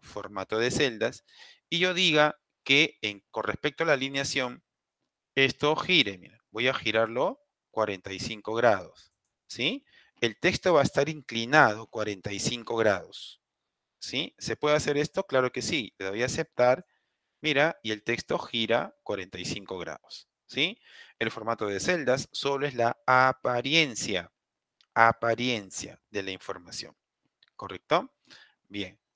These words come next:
Ahora, imagínate que todo esto hay un error, no hay que convertir nada, solamente te dicen, "Lamentablemente, todo lo que has puesto ahí te has equivocado, no es en soles, está en dólares.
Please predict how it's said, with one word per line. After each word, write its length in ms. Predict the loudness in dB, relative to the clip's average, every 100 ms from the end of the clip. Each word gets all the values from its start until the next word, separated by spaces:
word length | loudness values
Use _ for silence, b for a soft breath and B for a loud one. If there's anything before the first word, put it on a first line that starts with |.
| _
Ahora, 440 | 6 8 8 6 4 b b
imagínate 520 | -2 0 2 2 0 0
que 120 | -2
todo 320 | 0 2 2
esto 460 | 2 0 -6 -8 -12 _
hay 180 | -8 -8
un 120 | -2 2
error, 440 | 4 4 2 -4 _ _ _ _ _ _ _ _ _ _ _ _ _
no 120 | -8
hay 60 |
que 80 | -8
convertir 520 | -6 0 0 0 -4
nada, 380 | 6 6 6 2
solamente 460 | -2 -6 -4 -2 -2
te 120 | 0
dicen, 420 | -2 -2 -2 -4 b b b b b -4
"Lamentablemente, 840 | -2 2 2 2 2 0 -2 -6
todo 280 | 0 2 4
lo 120 | 2
que 80 | -2
has 80 | -4
puesto 300 | -6 -4 -2
ahí 260 | 0 0
te 120 | -2
has 60 | -8
equivocado, 640 | -8 -10 -4 4 4 4
no 120 | -4 -8
es 100 | -8
en 100 | -8
soles, 500 | -4 -4 -4 -10 -12
está 200 | -10 -8
en 100 | -6
dólares. 760 | -2 0 -2 -4 -12 -16 -18